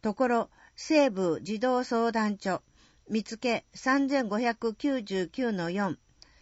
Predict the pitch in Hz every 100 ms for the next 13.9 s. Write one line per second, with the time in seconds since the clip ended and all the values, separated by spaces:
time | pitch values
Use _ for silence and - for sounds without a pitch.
0 | _ _ _ 208 240 233 226 208 - -
1 | _ _ - 226 220 262 277 277 277 302
2 | 277 233 214 185 - 277 254 208 208 233
3 | 226 202 214 196 180 175 - - - -
4 | 269 269 269 269 277 262 226 196 196 240
5 | 220 190 160 - 180 175 160 165 - -
6 | _ - - - _ _ _ 214 247 262
7 | - 226 208 - _ _ _ _ _ 175
8 | 240 269 254 269 269 277 240 202 175 151
9 | - 226 247 233 226 220 214 - - -
10 | - - 294 269 196 180 165 233 247 247
11 | 240 233 226 214 196 190 156 - _ -
12 | _ _ 208 269 269 277 269 269 - 208
13 | 247 254 247 226 185 202 196 - 170